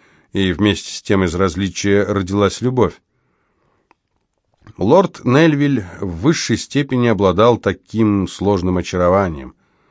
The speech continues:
Он привлекал сердца своими мягкими, любезными манерами, а приступы мрачного раздражения, порой овладевавшие им, заставляли еще больше ценить его обычную доброжелательность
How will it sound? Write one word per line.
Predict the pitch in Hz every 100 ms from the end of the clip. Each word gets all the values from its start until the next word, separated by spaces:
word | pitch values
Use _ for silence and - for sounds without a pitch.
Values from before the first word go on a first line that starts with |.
| _ _ _ _ -
Он | 117 113
привлекал | 117 127 135 180 165
сердца | - 123 107 - 160 -
своими | - 104 123 127 123 113 104
мягкими, | 104 139 135 - 110 104
любезными | 101 123 113 104 104
манерами, | 98 95 117 135 117 107 - _ _ _ _ _ _ -
а | 82 78
приступы | 92 104 - 92 101
мрачного | 95 104 90 - 101
раздражения, | 95 82 95 82 101 123 113
порой | - 104 104
овладевавшие | 92 98 95 101 101 - - 92 90
им, | 95 90 82 _ _ _ _ -
заставляли | 92 - 98 101 117
еще | 101 92 - 90
больше | 101 107 -
ценить | 82 92 98 110 -
его | 92 92
обычную | 87 90 95 - 101 90
доброжелательность | 82 90 90 78 87 101 98 98 95 - -